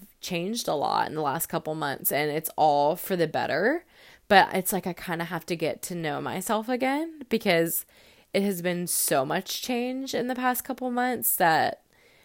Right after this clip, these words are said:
I'm a brand new person to a lot of people around me and to <laughs> myself as well. So, like,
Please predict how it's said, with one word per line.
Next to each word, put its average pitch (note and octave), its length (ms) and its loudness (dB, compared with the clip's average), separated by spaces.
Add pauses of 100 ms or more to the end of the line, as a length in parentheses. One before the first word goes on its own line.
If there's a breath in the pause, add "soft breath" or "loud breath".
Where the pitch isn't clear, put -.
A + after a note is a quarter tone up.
(640 soft breath)
I'm F3 260 8
a E3 60 2
brand D#3+ 300 0
new E3+ 160 -2
person E3+ 600 -4
to D#3 600 0 (160)
a D3 120 2
lot D3 240 6
of D#3 80 2
people D#3+ 260 -2
around D3 520 0
me G3 300 -2
and F#3+ 400 0
to - 140 -4
<laughs> E3+ 120 2
myself F#3 680 4
as E3 240 0
well. F3 500 6
So, F3 200 2
like, D#3 260 4